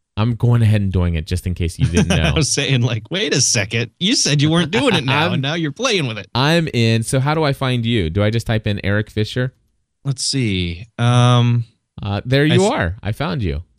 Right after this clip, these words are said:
Speaker 2: Huh.
Speaker 1: That was easy.
Speaker 2: Let me find you real quick.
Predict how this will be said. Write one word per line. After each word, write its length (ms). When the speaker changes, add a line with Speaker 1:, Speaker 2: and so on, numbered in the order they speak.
Speaker 2:
Huh. 120
Speaker 1:
That 180
was 160
easy. 360
Speaker 2:
Let 80
me 100
find 320
you 260
real 120
quick. 460